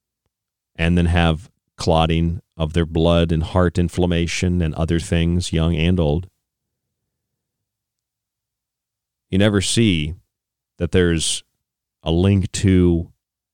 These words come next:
or those are caused by the vaccine. It's always still the disease. It just keeps outsmarting man. And the people that are diagnosed with these things,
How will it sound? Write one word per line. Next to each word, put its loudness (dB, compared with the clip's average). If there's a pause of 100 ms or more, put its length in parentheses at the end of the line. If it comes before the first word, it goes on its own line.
(200)
or 0
those 0
are 0
caused 0
by 0
the -2
vaccine. 0
It's -6
always 0
still 0
the -6
disease. 0
It -2
just -4
keeps -2 (100)
outsmarting 0
man. -2 (1600)
And 2
the -2
people -2
that 0
are 2
diagnosed 0
with -2
these -2
things, -4